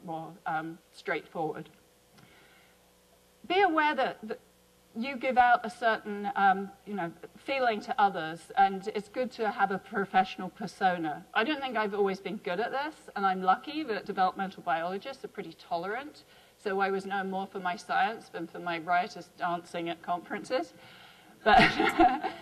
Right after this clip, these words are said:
but not, not every field is as tolerant, and so just be aware that people do remember what you've done. Uh,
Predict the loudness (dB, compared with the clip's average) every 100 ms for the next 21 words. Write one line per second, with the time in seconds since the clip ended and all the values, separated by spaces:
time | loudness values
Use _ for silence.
0 | -18 -20 0 8 8 8 2 2 2 2
1 | 2 0 -2 0 0 0 0 -2 -4 -6
2 | -2 -2 0 -2 -4 -6 -6 -4 -2 -2
3 | -4 -8 -2 0 0 0 -2 4 4 4
4 | 2 -4 -4 -4 -6 -8 -6 -2 -2 -2
5 | -4 -4 -6 -8 -10 -8 -4 -4 -4 -12
6 | _ _ _ _ _ _ -4